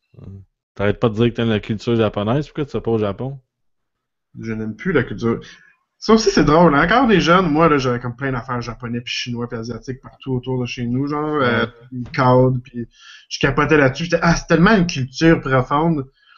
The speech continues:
Speaker 2: Mais quand tu réalises que les Japonais, c'est comme probablement les plus racistes au-, sur la planète, tu réalises que c'est peut-être pas si profond que ça comme culture.
Speaker 1: Ouais.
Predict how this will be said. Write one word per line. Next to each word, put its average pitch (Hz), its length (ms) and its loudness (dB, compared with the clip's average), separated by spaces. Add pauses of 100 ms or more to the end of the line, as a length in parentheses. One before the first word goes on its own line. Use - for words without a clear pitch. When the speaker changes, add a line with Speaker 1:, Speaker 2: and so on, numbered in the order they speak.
(180)
Speaker 2:
Mais 135 460 0 (880)
quand 196 120 2
tu 196 100 -2
réalises 165 300 4
que 156 60 2
les 131 80 4
Japonais, 120 500 -2
c'est 127 100 -6
comme 113 200 -8
probablement 120 360 -2
les 120 80 -2
plus 113 220 -6
racistes 127 400 -10
au-, - 140 -14 (100)
sur - 160 -14
la 107 100 -8
planète, 117 540 -4 (1700)
tu - 100 -2
réalises 131 320 6
que 131 80 2
c'est 127 140 0
peut-être 185 340 0
pas 247 80 4
si - 180 -2
profond 147 320 2
que 139 60 -6
ça 185 100 -4
comme 127 160 -6
culture. 98 260 -14
Speaker 1:
Ouais. 117 180 -4